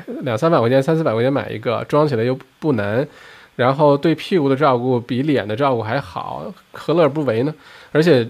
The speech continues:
如果去过日本或者去过台湾旅行的朋友知道，你去了一段时间，在那儿住一两个星期，你就上瘾了，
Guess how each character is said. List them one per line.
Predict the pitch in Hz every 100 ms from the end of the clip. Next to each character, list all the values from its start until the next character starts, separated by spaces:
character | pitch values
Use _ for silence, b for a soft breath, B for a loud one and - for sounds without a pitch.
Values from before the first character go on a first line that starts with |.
| -
如 |
果 | 165
去 | - - 175
过 | 147
日 | 151 156
本 | 123 76 - 190
或 | -
者 | 131
去 | 113 160
过 | 139
台 | -
湾 | 127 151
旅 | 151
行 | 113 113
的 |
朋 | 101 107
友 | 104
知 | 117
道， | 104 110
你 | 113
去 | 117 170
了 | 143
一 |
段 | 131 123
时 | - 117
间， | 120 120 - B B B
在 | -
那 | 120
儿 |
住 | 131 170
一 | 143
两 | 120
个 | 104
星 | 120
期， | 110 120
你 | 110
就 | 113
上 | - 135
瘾 | 104
了， | -